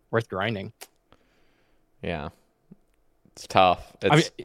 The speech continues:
Speaker 1: you're making me think about Telos. That's, that's what I want. <laughs> I want
Speaker 2: Well,
Speaker 1: him so bad.
Speaker 2: so I'm unfamiliar with R S three. What, what was Telos?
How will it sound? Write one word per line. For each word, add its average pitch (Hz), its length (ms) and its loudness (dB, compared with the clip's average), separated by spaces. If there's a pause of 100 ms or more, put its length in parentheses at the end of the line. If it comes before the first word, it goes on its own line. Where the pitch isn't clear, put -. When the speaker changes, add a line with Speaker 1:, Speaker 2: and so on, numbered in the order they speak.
Speaker 1:
you're 156 120 4
making 160 220 6
me 123 80 6
think 117 180 2
about 101 220 2
Telos. 101 640 -2
That's, 117 320 -2
that's 120 240 2
what 104 80 2
I 95 80 4
want. 98 280 -4
<laughs> - 320 -8 (380)
I 175 80 8
want 147 160 8
Speaker 2:
Well, 107 60 10
Speaker 1:
him 123 120 2
so 110 220 0
bad. 101 300 -4 (100)
Speaker 2:
so 107 200 6
I'm 113 140 6
unfamiliar 104 460 4
with 87 220 0
R 87 180 2
S 87 160 -4
three. 87 160 -2
What, 85 260 -2
what 90 140 2
was 92 160 -4
Telos? 85 500 -2